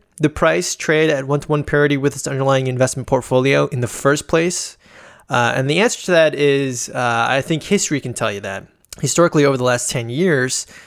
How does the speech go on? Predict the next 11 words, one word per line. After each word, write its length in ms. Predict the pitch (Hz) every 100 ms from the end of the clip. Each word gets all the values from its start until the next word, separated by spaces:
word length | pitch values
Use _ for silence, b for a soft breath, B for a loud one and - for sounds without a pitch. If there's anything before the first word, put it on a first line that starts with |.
| B
the 100 | 117
price 640 | - - 175 170 135 -
of 180 | 147 120
the 120 | 123
entire 440 | 120 - 170 185
organization 640 | 151 135 120 110 113 - 113
or 60 |
the 80 | 107
market 340 | 117 135 139
capitalization 760 | - 120 - 113 110 - 107 110 B B B B -
has 680 | 160 156 151 135 - -